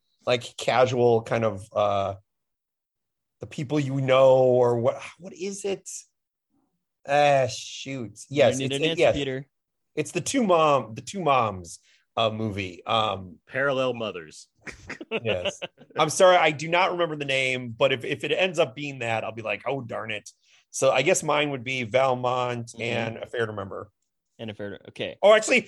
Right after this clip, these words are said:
Speaker 1: think it's called
Speaker 2: Uh-huh.
Speaker 1: The Affair. I think
Speaker 2: Okay.
Speaker 1: when Warren Beatty, I think it's just The Affair. But anyways, go ahead.
Speaker 2: Okay.
Speaker 3: Love, Love Affair.
Speaker 2: You got
Speaker 1: Love
Speaker 2: zero
Speaker 1: Affair.
Speaker 2: correct.
Speaker 1: Yeah.
Speaker 3: Okay. <laughs>
Speaker 1: What?
Speaker 3: It's neither of those. <laughs>
Speaker 2: It's neither of them. It's not
Speaker 1: Oh.
Speaker 2: Belmont nor The Affair or The Love Affair. It is twentieth Century Women.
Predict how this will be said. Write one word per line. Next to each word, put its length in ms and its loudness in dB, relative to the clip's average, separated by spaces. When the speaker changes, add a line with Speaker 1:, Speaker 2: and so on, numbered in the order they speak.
Speaker 1:
think 140 4
it's 80 -6
called 220 4
Speaker 2:
Uh-huh. 120 -10
Speaker 1:
The 60 -2
Affair. 480 -2
I 100 -2
think 200 -4
Speaker 2:
Okay. 140 -2
Speaker 1:
when 160 -14
Warren 200 -4
Beatty, 440 -2
I 40 -10
think 120 -2
it's 100 -8
just 220 -6
The 120 -6
Affair. 360 -10
But 100 2
anyways, 220 -4
go 80 -10
ahead. 120 -14
Speaker 2:
Okay. 220 -8
Speaker 3:
Love, 180 -10
Love 200 -8
Affair. 420 -16
Speaker 2:
You 240 0
got 240 2
Speaker 1:
Love 180 8
Speaker 2:
zero 260 4
Speaker 1:
Affair. 120 -6
Speaker 2:
correct. 580 -4
Speaker 1:
Yeah. 60 -10
Speaker 3:
Okay. 260 -8
<laughs> 20 -8
Speaker 1:
What? 200 4
Speaker 3:
It's 60 -12
neither 200 -4
of 40 -4
those. 400 -4
<laughs> 80 -18
Speaker 2:
It's 200 -10
neither 340 0
of 140 -4
them. 240 -2
It's 120 -18
not 280 2
Speaker 1:
Oh. 20 -2
Speaker 2:
Belmont 420 -4
nor 380 -8
The 320 -10
Affair 300 -6
or 60 -10
The 100 -10
Love 200 -10
Affair. 380 -16
It 120 -4
is 200 -4
twentieth 400 -12
Century 300 -10
Women. 400 -10